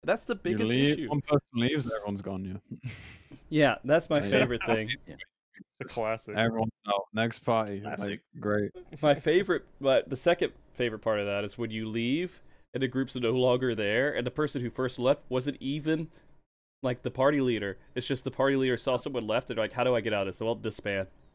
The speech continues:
Speaker 1: So six other people are just
Speaker 4: <laughs>
Speaker 1: fucked. <laughs> You know? <laughs> They don't care.
Speaker 2: To be fair, if they try and pass lead, no one cares. Like, it's like everyone's motivation just
Speaker 1: Yeah.
Speaker 2: shits the bed.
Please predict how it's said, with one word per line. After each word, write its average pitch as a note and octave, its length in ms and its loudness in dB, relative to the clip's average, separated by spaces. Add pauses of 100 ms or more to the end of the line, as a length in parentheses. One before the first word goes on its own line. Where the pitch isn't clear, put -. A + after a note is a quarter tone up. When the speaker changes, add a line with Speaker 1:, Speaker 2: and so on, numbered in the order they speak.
(560)
Speaker 1:
So D#3 140 4
six - 220 0
other F3 140 6
people E3 200 2
are D#3 40 6
just C#3 160 0
Speaker 4:
<laughs> C#3 40 -4
Speaker 1:
fucked. C3 340 2
<laughs> - 800 -8
You - 80 -4 (140)
know? F3 180 -2 (680)
<laughs> C#4 200 -8 (240)
They E3 80 0
don't - 200 -4
care. C#3 420 0 (380)
Speaker 2:
To F#3 120 -6
be F#3+ 140 6
fair, - 200 -6 (120)
if - 80 -20
they C#3 80 4
try C3+ 260 2
and C#3+ 140 2
pass C3 400 4
lead, B2+ 240 4
no B2 80 0
one B2+ 160 0
cares. G#2 340 -2
Like, G#2+ 160 0
it's A#2+ 100 2
like D3 180 6
everyone's D3 360 4
motivation C3 640 2
just A2 220 -6
Speaker 1:
Yeah. A2+ 340 -2
Speaker 2:
shits - 300 0
the A#2 80 -2
bed. G#2 160 0